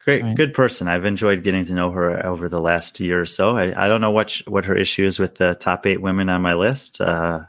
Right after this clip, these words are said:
Speaker 1: I feel pretty good about those picks, but maybe she'll, <laughs> maybe she'll tell me personally.
Speaker 2: She listens, she likes, uh, sunshine and good lyrics. They make her happy.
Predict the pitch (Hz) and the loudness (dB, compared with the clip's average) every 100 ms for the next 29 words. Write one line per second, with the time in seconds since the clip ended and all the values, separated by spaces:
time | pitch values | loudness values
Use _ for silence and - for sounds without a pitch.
0 | _ - 92 - 90 85 _ - 95 82 | _ -6 -6 -2 -2 -2 _ -4 -2 -2
1 | - 92 113 110 87 90 - 87 - 113 | -2 2 2 4 2 0 -2 -4 -2 -2
2 | 120 - - 90 - _ _ - 90 85 | -2 -10 -12 -14 -14 _ _ -6 -6 -6
3 | - - _ _ _ _ _ _ _ _ | -12 -20 _ _ _ _ _ _ _ _
4 | _ _ _ - 87 85 - - - - | _ _ _ -2 -2 -2 -6 -8 -12 -8
5 | - - - - 101 147 - 113 98 - | -8 -6 -8 -6 -2 -2 0 0 -2 0
6 | 95 90 90 92 90 - 85 85 _ _ | 2 2 0 -2 -2 -4 -8 -10 _ _
7 | - - _ - 156 156 180 - 175 - | -20 -20 _ 2 4 6 6 4 0 4
8 | 165 165 143 - 151 131 - 160 156 170 | 6 4 4 4 4 4 2 2 4 4
9 | 160 151 131 123 117 120 110 87 - 110 | 4 4 4 4 4 2 2 -2 -4 -2
10 | 110 107 101 95 92 87 - - | 0 0 -2 -2 -2 -4 -10 -20